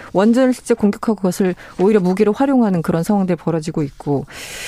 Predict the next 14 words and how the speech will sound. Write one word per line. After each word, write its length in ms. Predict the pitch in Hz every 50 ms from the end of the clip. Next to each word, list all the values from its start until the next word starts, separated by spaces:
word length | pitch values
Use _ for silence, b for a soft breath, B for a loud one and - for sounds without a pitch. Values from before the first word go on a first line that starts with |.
| B B B B B B
그리고 520 | - - 240 277 247 - 277 285 277 262 226
지금 540 | - - - 254 233 269 269 262 240 208 - _ B B B B B B B -
이 560 | - 233 240 247 247 233 226 208 180 139 - - - - _ - - - - _ - - - -
미국이나 560 | - 214 240 247 294 311 302 320 294 294 277
러시아나 840 | 214 180 196 208 208 - - 262 262 262 254 247 247 240 233 233 220
또 100 | 220 214
북한도 360 | 185 - - - - 311 262
마찬가지였고 840 | 208 170 - - 214 196 196 180 170 185 175 156 - - 165 160 - B B B B B B B B B B B B - - - - - -
핵을 440 | - - 339 370 359 370 359 339
사용할 360 | 320 - 339 339 330 320 311 294
수 140 | - -
있는 160 | 262 240 233 220
전제 220 | - 208 196 208
조건을 520 | 202 196 - - 202 196 190 185 175 170